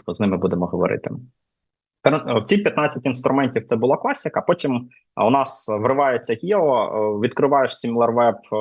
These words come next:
по Україні, с-, чат Джі Пі Ті займає там п'яту-сьому позицію в залежності від місяця, а в Штатах, е, шоста позиція серед найбільш популярних ших сайтів. І, ну, що ми бачимо там, в принципі, по великим проектам, ну, я не знаю, я просто для порівняння брав,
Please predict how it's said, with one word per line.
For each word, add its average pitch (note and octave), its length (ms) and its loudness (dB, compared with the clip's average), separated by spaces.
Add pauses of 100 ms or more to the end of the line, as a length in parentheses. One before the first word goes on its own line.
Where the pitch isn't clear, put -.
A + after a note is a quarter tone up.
(380)
по A#2 60 -2
Україні, G#2+ 880 2 (100)
с-, - 260 -8
чат A#2+ 140 6
Джі G#2+ 120 0
Пі G2+ 120 -4
Ті G#2+ 140 0
займає G2+ 440 0
там - 100 -6
п'яту-сьому G2+ 580 -2
позицію C3+ 440 -2
в - 20 -4
залежності G#2+ 520 0
від F#2+ 220 -6
місяця, G#2 560 0 (320)
а G#2 220 4
в G2+ 80 -6
Штатах, - 800 -2
е, G2+ 340 4
шоста G3+ 300 0
позиція C3+ 540 -4
серед G#2+ 260 -8
найбільш G#2 280 -4
популярних G#2 600 0
ших G#2 220 -4
сайтів. G#2 500 0 (340)
І, C3 380 4 (120)
ну, C3 80 2
що C3+ 140 -2
ми C3 100 0
бачимо A#2 440 -2
там, G#2 140 -10
в - 120 -18
принципі, G#2+ 420 -8 (100)
по A2 280 0
великим A2+ 400 0
проектам, A#2 420 -2
ну, G2+ 80 0
я G2 60 0
не F#2+ 80 -8
знаю, - 200 -6
я F#2 60 0
просто - 280 0
для G#2 120 0
порівняння G#2 480 4
брав, G#2 300 4